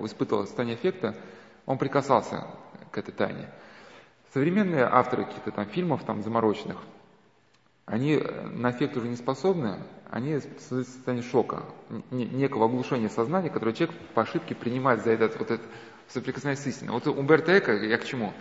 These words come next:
Что весь роман такой накрученный-накрученный, а потом оказывается, что просто там один монах сошел с ума, значит, ему показалось, что кто-то прочитает, э, сочинение Аристотеля о смехе, он так, Аристотель был очень уважаемый в те времена, а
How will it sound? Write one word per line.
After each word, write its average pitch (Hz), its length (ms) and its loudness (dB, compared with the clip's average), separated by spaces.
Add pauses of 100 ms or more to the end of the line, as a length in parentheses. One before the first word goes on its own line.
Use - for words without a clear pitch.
(580)
Что - 200 -2
весь 147 180 4
роман 139 280 4
такой 120 240 2
накрученный-накрученный, 123 1080 0 (840)
а 127 80 -4
потом 160 220 2
оказывается, 131 300 4
что 123 100 -6
просто 127 260 2
там 107 160 0
один 113 160 0
монах 113 240 -2
сошел 110 260 -4
с - 120 -14
ума, 147 320 0 (640)
значит, - 240 -14 (120)
ему - 480 -4
показалось, 113 440 4
что - 120 -6
кто-то 113 240 -2
прочитает, - 500 0
э, 85 200 -6
сочинение - 340 -4
Аристотеля 110 440 -2
о 107 40 2
смехе, 160 400 -2
он 104 80 -6
так, 107 220 2
Аристотель 110 420 -2
был 107 100 0
очень 107 200 -4
уважаемый 120 340 0
в 110 60 -12
те - 120 -4
времена, 101 480 -2
а 101 360 2